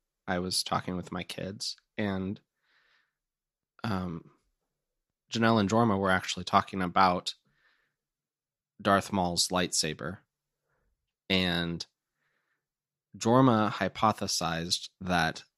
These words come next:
there were two blades so that when one ran out,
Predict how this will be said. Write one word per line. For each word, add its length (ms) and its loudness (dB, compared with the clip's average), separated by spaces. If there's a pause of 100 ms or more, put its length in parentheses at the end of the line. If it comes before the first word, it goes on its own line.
(200)
there 300 -2
were 320 -4
two 600 2
blades 800 -2 (480)
so 260 -2
that 180 -2
when 300 -6
one 300 -2
ran 240 2
out, 380 -2